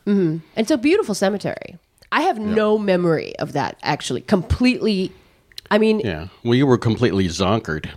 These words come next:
Speaker 1: Well, I'm, I mean, I was so high, but then, uh, you know, I've been high now, and I remember stuff.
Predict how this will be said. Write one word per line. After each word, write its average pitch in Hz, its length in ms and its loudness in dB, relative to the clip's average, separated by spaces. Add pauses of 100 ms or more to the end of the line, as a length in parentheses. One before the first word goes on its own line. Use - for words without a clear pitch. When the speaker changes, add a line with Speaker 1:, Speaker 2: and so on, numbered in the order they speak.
(280)
Speaker 1:
Well, 320 180 0
I'm, 320 200 0
I 277 160 2
mean, 302 260 2
I 262 140 2
was 277 160 0
so 262 180 0
high, 196 800 -2 (640)
but 220 160 0
then, 294 260 2
uh, - 100 -6
you 302 120 0
know, 320 220 2
I've 262 200 0
been 320 180 2
high 302 300 2
now, 220 880 2 (220)
and 208 140 0
I 208 80 2
remember 208 440 0
stuff. - 480 -4